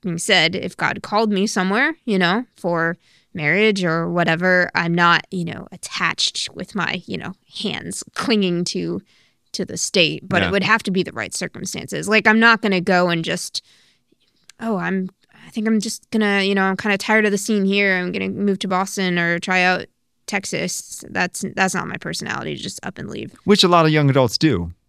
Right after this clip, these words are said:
Speaker 1: Yes.
Speaker 2: You know, they just kinda up and leave, you know, partly it's 'cause I think jobs are fle-, more flexible when you're a young adult, but partly it is that, like, "I want a different vibe.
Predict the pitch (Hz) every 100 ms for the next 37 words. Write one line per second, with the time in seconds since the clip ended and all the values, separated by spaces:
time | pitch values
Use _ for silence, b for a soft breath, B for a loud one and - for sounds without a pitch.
0 | _ 214 - - - 123 117 104 104 101
1 | 104 - 107 104 107 104 104 123 107 98
2 | - 156 120 98 131 113 104 - 104 98
3 | 95 95 101 90 90 87 107 110 101 -
4 | 95 101 95 92 92 90 90 98 107 -
5 | 87 - _ _ _ _ 131 123 123 160
6 | - - - 92 - 104 104 98 95 95
7 | 90 85 87 87